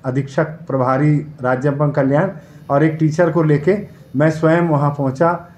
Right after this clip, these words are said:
वहाँ पर मेडिकल में उसका इलाज करवाया और उसकी जो ब्लड रिपोर्ट है पॉजिटिव आई थी, उसका, वह पूर्ण स्वस्थ है। डॉक्टर ने बता दिया था कि चिंता की कोई बात नहीं है, बालक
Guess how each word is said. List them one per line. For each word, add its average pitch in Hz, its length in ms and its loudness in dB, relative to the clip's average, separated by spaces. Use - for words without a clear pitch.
वहाँ 127 260 0
पर 151 120 2
मेडिकल 147 380 2
में 156 140 0
उसका 151 420 -2
इलाज 135 380 0
करवाया 147 680 0
और 135 320 2
उसकी 147 420 -2
जो 185 460 4
ब्लड 170 280 2
रिपोर्ट 170 360 4
है 175 320 2
पॉजिटिव 165 480 4
आई 165 180 2
थी, 196 300 -4
उसका, 156 400 -4
वह 139 360 0
पूर्ण 170 340 2
स्वस्थ 180 380 -2
है। 185 340 0
डॉक्टर 143 320 0
ने 170 140 0
बता 156 300 2
दिया 160 260 2
था 156 140 0
कि 160 140 -6
चिंता 139 380 0
की 160 140 -4
कोई 151 220 2
बात 139 320 0
नहीं 143 280 2
है, 156 320 0
बालक 139 560 -2